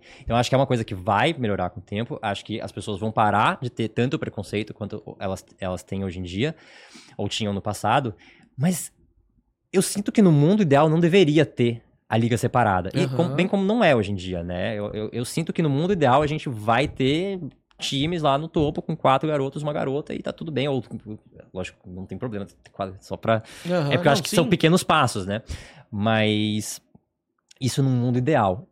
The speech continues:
Speaker 1: Quão longe a gente tá desse mundo ideal, eu não sei.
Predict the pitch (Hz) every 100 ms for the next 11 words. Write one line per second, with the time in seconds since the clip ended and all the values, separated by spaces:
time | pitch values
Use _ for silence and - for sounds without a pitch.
0 | _ - - - - _ - 151 180 143
1 | 160 123 110 - 113 113 110 104 104 104
2 | 107 104 123 - 104